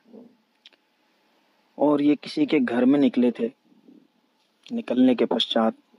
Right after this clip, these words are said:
धीरे, धीरे, धीरे बड़े होते चले गए। फिर उन्होंने वो घर छोड़ दिया, उसको मंदिर बना दिया। मैंने पहली बार इसके दर्शन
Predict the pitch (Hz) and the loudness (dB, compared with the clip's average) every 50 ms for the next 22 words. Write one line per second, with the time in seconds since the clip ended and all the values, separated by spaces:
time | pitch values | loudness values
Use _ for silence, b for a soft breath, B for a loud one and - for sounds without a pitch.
0 | _ b b b b b _ - - 127 131 139 135 143 139 131 113 120 131 127 | _ b b b b b _ -18 -12 -8 -6 -2 -2 -2 -2 -2 0 0 2 2
1 | 127 127 123 120 120 120 123 123 117 113 120 117 120 123 120 113 - 120 113 - | 2 2 0 0 0 0 0 0 0 0 0 0 0 0 -2 -4 -6 -8 -8 -8
2 | - 113 113 113 120 135 131 - 139 139 - - 127 127 131 127 123 123 123 123 | -8 -8 -8 -8 -10 -12 -16 -16 -16 -10 -6 -4 0 2 2 2 4 2 2 0
3 | 123 123 120 113 110 117 123 120 - - 123 117 117 117 110 117 113 113 120 139 | 0 -2 -2 -4 -4 -8 -10 -12 -8 -4 -4 -2 -2 -2 -4 -4 -6 -6 -6 -10
4 | _ _ _ _ _ _ _ 151 143 - - 120 120 117 120 117 113 120 113 113 | _ _ _ _ _ _ _ -14 -12 -6 -4 -2 -2 0 -2 -2 -4 -4 -6 -8
5 | 113 127 135 131 - - _ _ _ _ _ _ _ _ _ _ _ _ _ _ | -10 -12 -12 -18 -20 -20 _ _ _ _ _ _ _ _ _ _ _ _ _ _
6 | _ _ _ _ - - - - _ _ _ b b b b b b b b b | _ _ _ _ -20 -20 -20 -20 _ _ _ b b b b b b b b b
7 | b b b b _ _ _ _ _ _ _ _ _ _ _ _ _ - _ - | b b b b _ _ _ _ _ _ _ _ _ _ _ _ _ -20 _ -2
8 | 151 143 143 147 165 165 - - 139 139 135 143 147 139 135 135 135 131 127 - | 0 2 2 2 2 0 0 -4 -4 -2 0 0 0 0 2 0 0 0 0 -2
9 | - - 123 117 120 - - 131 123 123 | -4 -4 -4 -4 -6 -6 -8 -8 -8 -8